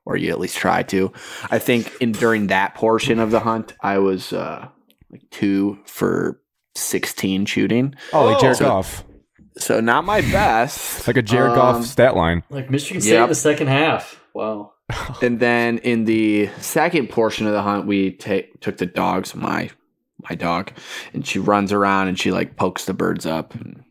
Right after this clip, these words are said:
Speaker 1: points at 'em, and then they fly up in the air. During that portion, one for one. So not too bad.
Speaker 3: Mm, always about completion percentage, never about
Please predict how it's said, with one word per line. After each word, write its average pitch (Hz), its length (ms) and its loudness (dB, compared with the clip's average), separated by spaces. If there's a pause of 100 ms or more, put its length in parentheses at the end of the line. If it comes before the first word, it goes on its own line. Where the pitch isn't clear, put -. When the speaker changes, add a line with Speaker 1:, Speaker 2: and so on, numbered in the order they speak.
(140)
Speaker 1:
points - 300 -2
at 90 180 0
'em, 87 100 -2
and 90 100 -4
then 87 60 -6
they - 100 -6
fly 90 280 -2
up 87 100 -6
in 95 60 -2
the 92 140 0
air. 120 240 2 (300)
During 110 280 2
that 123 380 0
portion, 107 720 0 (220)
one 101 260 0
for 104 160 -2
one. 101 360 -2 (640)
So - 520 -12 (920)
not 92 220 -6
too 131 100 -2
bad. 151 340 -6
Speaker 3:
Mm, 131 440 -4
always 151 360 4
about 123 240 0
completion 127 400 -4
percentage, 104 380 -8
never 113 140 -4
about 113 280 -4